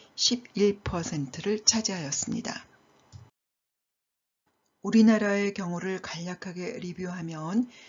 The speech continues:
일제강점기 기간 동안 결핵 사망자 수는 크게 증가한 것으로 보고되었고요. 천구백오십삼 년 결핵은 우리나라 사망 원인 일 위를 차지합니다.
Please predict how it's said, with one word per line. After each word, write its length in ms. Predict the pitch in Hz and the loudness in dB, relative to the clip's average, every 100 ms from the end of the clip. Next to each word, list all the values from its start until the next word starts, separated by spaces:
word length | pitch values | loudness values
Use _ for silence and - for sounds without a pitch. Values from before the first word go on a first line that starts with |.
| - - - | -20 -20 -4
일제강점기 1200 | 196 196 - 214 214 160 165 180 180 175 165 185 175 | -2 0 4 4 4 0 -2 -2 0 -2 -2 -6 -6
기간 300 | - 170 160 | -4 -4 -4
동안 400 | 165 170 220 247 - - - _ - | -4 -2 -2 -4 -16 -20 -20 _ -6
결핵 320 | 175 196 196 | -2 -2 0
사망자 580 | 233 233 226 220 208 185 | 4 6 6 4 2 -2
수는 360 | - 220 226 | 0 0 0
크게 360 | - - 254 - - | -4 -4 -2 -2 -4
증가한 480 | - 190 185 190 175 | -2 0 0 -2 -4
것으로 480 | 165 165 - 160 170 | -4 -6 -4 -6 -6
보고되었고요. 1040 | 175 165 165 151 147 - 160 151 175 277 - - - - - _ _ _ - | -8 -6 -4 -4 -6 -10 -8 -4 -4 -4 -8 -20 -20 -20 -20 _ _ _ -2
천구백오십삼 1120 | 240 220 226 208 180 180 - - - 220 214 | 2 4 4 4 4 0 0 0 0 2 2
년 420 | 180 156 202 247 | 0 0 2 2
결핵은 380 | 226 170 170 175 - | 0 -4 -2 -4 -4
우리나라 580 | 170 185 180 156 - - | -2 0 0 -2 -6 -8
사망 540 | - 202 190 185 180 - | -8 -6 -4 -4 -6 -6
원인 320 | 165 160 160 - - - _ _ _ - | -6 -4 -6 -10 -20 -20 _ _ _ 0
일 200 | 190 202 | 4 6
위를 440 | 196 180 151 - - | 6 6 2 -2 -4
차지합니다. 800 | - 175 175 156 151 147 175 | -4 -2 0 0 -2 -4 -6